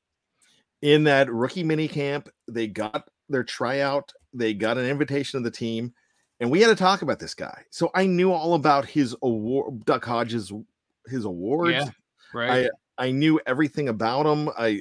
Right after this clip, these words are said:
Speaker 1: I knew about why his name was, and I, I wanted to watch this guy 'cause I was excited about Duck for one reason, and it's the fact that he won the equivalent for the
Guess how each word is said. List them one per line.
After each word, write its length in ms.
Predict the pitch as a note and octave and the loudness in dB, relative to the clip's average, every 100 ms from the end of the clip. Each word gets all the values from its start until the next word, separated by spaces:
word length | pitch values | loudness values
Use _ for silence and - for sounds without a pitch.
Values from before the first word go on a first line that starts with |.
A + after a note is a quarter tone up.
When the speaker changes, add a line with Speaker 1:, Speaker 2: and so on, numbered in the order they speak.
| - | -4
Speaker 1:
I 120 | G#2 | -6
knew 240 | F#2+ B2+ | -2 0
about 340 | D3+ C3+ C3+ C3+ _ _ | 4 4 2 -2 _ _
why 360 | - G#2+ A#2+ B2 | -14 -6 -4 -4
his 240 | A#2 A2 | -6 -10
name 240 | B2 C#3 C#3 | -8 -6 -2
was, 200 | D#3+ D3 | 0 0
and 80 | B2+ | 0
I, 160 | B2 - A#2+ | -4 -6 -6
I 80 | |
wanted 340 | A2+ G#2 C3 D3 | -6 -2 -2 0
to 60 | |
watch 400 | C3 A2 A#2+ - | -2 -2 -6 -6
this 180 | - B2 | -6 -6
guy 360 | - G#2+ A2 B2+ - - - - | 0 2 2 -2 -10 -20 -12 0
'cause 120 | C#3 | 6
I 140 | G3+ | 6
was 160 | C#4+ D#3+ | 6 0
excited 520 | - - B2+ D#3 D3+ | -2 -2 0 0 0
about 280 | A#2+ A2 G2 | 0 -2 -2
Duck 380 | A2+ F#2+ - - _ _ _ | -4 -4 -8 -20 _ _ _
for 300 | - - C3 | -14 -4 -2
one 320 | B2 B2 C#3 B2+ | 0 0 0 0
reason, 720 | B2+ C#3+ A#2 F2+ D#2+ A2 - | -2 -4 -6 -8 -10 -10 -8
and 120 | C3+ | -6
it's 180 | B2 - | -6 -8
the 80 | C3 | -12
fact 340 | - B2 F3+ | -10 -10 -8
that 100 | D3+ | -6
he 120 | B2 C#3 | -2 0
won 200 | C#3 D#3+ | 2 2
the 80 | |
equivalent 460 | C#3 - C#3+ C3+ C3 | 0 2 2 2 0
for 100 | - | -2
the 160 | A2+ | -2